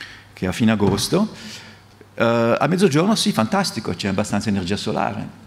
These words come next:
funzioniamo energia solare, che bello. Il tre agosto, il sette agosto c'era anche un bel vento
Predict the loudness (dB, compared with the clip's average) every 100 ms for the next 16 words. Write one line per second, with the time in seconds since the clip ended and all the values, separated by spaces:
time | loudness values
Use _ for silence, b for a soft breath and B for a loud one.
0 | -8 -6 -4 -4 -2 -2 -2 -4 -2 -4
1 | -4 -6 -6 -6 -10 -14 -16 -20 B B
2 | B B B B -20 -20 -20 -20 -4 -4
3 | -4 -2 0 2 2 2 0 0 -2 0
4 | 0 0 2 0 0 -2 0 0 0 2
5 | 2 0 -2 -2 -4 -6 -8